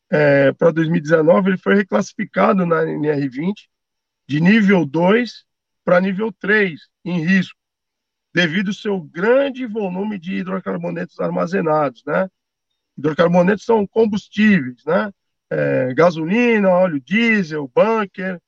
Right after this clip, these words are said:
é, G L P, principalmente, a planta de G L P aqui é enorme, temos três tanques refrigerados, várias esferas, e, e, e o que acontece? Com essa reclassificação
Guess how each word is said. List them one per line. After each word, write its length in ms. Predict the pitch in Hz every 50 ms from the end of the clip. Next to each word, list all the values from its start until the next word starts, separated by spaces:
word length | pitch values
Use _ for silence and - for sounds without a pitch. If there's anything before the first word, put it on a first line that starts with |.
| _ _ _ _ _ _ -
é, 280 | - - 151 147 139 135
G 140 | 123 156 180
L 280 | 190 208 202 185 - - -
P, 180 | 185 214 226
principalmente, 640 | 196 - 185 - - _ 180 160 151 165 196 - -
a 40 | -
planta 260 | - 180 175 - -
de 80 | 147 147
G 100 | 156 -
L 140 | 160 151 135
P 180 | _ - 160
aqui 220 | 160 - - 170 170
é 80 | 165
enorme, 580 | 156 139 139 151 175 196 214 220 220 220 214 - _ _ _ _ _ _ _ _ _ -
temos 340 | 165 160 156 151 135 - _
três 300 | - 175 202 208 190 -
tanques 340 | - 175 185 185 - 156 143
refrigerados, 960 | 156 147 - 160 143 139 147 139 139 160 185 190 190 185 151 165 160 135 120
várias 340 | 131 160 175 180 175 160 143
esferas, 720 | 143 139 - - - 151 151 165 170 175 202 196 - _ _ _ _ _ _ _ _ _ _ _ _ _ -
e, 280 | 180 190 190 196 190 -
e, 840 | - 196 190 180 175 175 170 165 160 160 156 151 151 151 - 196 190 _ _ -
e 300 | 202 233 269 277 - -
o 100 | 240 214
que 120 | 185 -
acontece? 720 | 262 247 - 254 240 196 - 202 180 160 151 165 - - - _
Com 100 | 208 240
essa 240 | 254 - - 285
reclassificação 1000 | 269 269 - 254 214 - - _ - 190 170 - - - 202 254 254 233 170 131